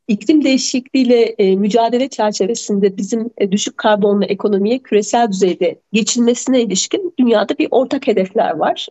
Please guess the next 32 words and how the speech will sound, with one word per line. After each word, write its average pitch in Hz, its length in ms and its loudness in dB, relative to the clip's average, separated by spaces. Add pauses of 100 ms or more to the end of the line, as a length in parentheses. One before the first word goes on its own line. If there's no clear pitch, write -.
Hakeza 190 520 0
ülkemizde 226 720 -2 (100)
Paris 208 440 0
Anlaşması 196 600 -2
dahil 190 280 2
olmak 190 320 -2
üzere 190 260 -4
bu 214 80 -2
müzakere 202 520 0
süreçlerinde 214 640 -4
bu 240 120 2
ortak 226 260 -2
hedeflere 202 600 -2 (240)
beyanlarla 208 680 2
birlikte - 420 -6
dahil. 202 320 0 (420)
Ve 254 340 2
söz - 300 -4
konusu 233 580 -2 (120)
düşük - 240 -6
karbonlu 202 420 2
ekonomiye 214 600 0
geçişte 240 680 -2
yaşam 262 440 0
biçimimizi, 214 680 0
üretim 220 500 0
ve 208 100 2
imalat 220 600 0
yöntemlerini 190 560 0
değiştirecek 262 580 -2
köklü 294 320 -2
bir 254 100 2